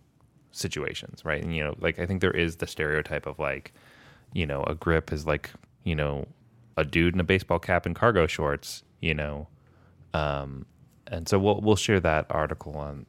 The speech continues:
in the, um, show notes. But I thought, like, oh, that's a, it kind of opened my mind up to, like, how systemic certain roles in filmmaking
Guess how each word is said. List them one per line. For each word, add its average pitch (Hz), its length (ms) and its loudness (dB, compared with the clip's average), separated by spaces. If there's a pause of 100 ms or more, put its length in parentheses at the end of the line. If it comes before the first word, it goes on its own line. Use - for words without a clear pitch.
in 76 200 -10
the, 71 240 -10 (160)
um, - 520 -14
show - 200 -4
notes. 73 220 -6
But 80 140 -10
I 78 60 -6
thought, - 360 -4
like, 80 160 -6
oh, 87 120 -2
that's 92 240 2
a, 87 120 -4 (300)
it - 480 -6
kind 117 200 2
of 101 60 6
opened 92 240 6
my 80 140 4
mind - 460 -4
up - 160 -2
to, - 120 -10
like, 73 300 -6 (560)
how 82 720 2 (300)
systemic - 800 -2 (800)
certain 78 720 0
roles 73 540 -2
in 76 160 -10
filmmaking 67 640 -6